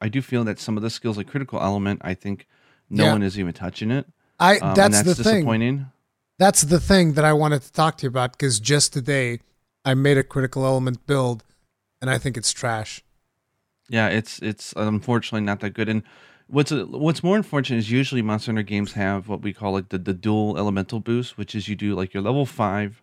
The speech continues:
Speaker 1: for your elemental one, and then there was the elemental boost, the more generic one, which just raised it by, like, what, ten percent, and you'd mix both of them together. They took that skill out,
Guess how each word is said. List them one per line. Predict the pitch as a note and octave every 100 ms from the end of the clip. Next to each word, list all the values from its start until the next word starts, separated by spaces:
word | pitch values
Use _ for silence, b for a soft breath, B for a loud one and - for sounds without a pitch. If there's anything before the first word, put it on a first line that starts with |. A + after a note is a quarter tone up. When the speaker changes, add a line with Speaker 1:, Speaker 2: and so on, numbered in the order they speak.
| _
Speaker 1:
for | - G#2
your | G2 E2
elemental | G2+ F#2 F2 F#2
one, | F2+ F#2
and | F#2+
then | G2+
there | A2
was | G#2+ G#2+ G2 b b b b _
the | G#2 G#2+
elemental | A#2 A2 G2+ G2
boost, | F2+ F#2 -
the | G2
more | G2
generic | F2+ F2+ F#2 G2+ G#2
one, | A2 G#2+
which | G#2 F#2+
just | G2+ -
raised | F#2 F#2+ -
it | F2
by, | F#2
like, | F2+ F2+
what, | E2+
ten | - F#2+
percent, | F#2 - F2+ B2 _ _ _ _ -
and | G#2+ G#2
you'd | G2+ F#2
mix | G2+ G2+
both | - F2+ G2
of | A2
them | B2
together. | B2 B2 B2 C#3+ D3 _ _ _ _ _
They | A2+ C3+
took | D#3+ F3
that | E3 D3
skill | - - C3 G#2
out, | F2+ A1